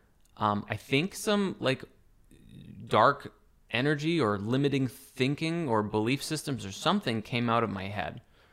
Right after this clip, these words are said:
Like, this was weird, but, like, I remember waking up in the morning and my head was covered in, like,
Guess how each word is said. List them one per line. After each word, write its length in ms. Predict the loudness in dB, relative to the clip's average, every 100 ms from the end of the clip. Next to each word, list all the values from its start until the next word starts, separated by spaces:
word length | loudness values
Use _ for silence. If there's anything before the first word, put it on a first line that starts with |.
| _ _ _ _
Like, 160 | -2 0
this 160 | 0
was 160 | 0 -2
weird, 440 | 0 0 0 -8 -14
but, 200 | -2 2
like, 260 | 2 2 -2 _ -20 -6 -2
I 180 | -2 -4 -4
remember 360 | 0 2 2 2
waking 380 | 2 0 0 -4
up 80 |
in 60 | -2
the 60 | 2
morning 320 | 2 2 -2
and 80 | -2
my 100 | -2
head 180 | 0 -2
was 120 | -2
covered 380 | -4 -2 -2 -4
in, 160 | -4 -4
like, 220 | -6